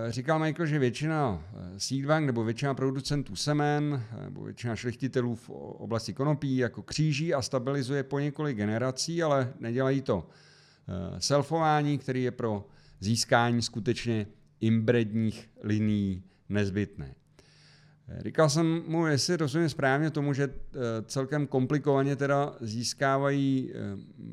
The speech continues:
množství hybridních F jedna semen, ale po testování musí hodně těch odrůd, eh, vyřadit. Já jsem se přesvědčit, že rozumím to, co mu říkal. Říkal, no hele, ono to není tak složitý, eh,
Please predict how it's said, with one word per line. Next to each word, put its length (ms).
množství 960
hybridních 680
F 180
jedna 300
semen, 420
ale 340
po 100
testování 600
musí 300
hodně 320
těch 300
odrůd, 540
eh, 180
vyřadit. 580
Já 100
jsem 140
se 100
přesvědčit, 460
že 100
rozumím 420
to, 160
co 160
mu 100
říkal. 400
Říkal, 300
no 100
hele, 260
ono 260
to 160
není 500
tak 220
složitý, 800
eh, 260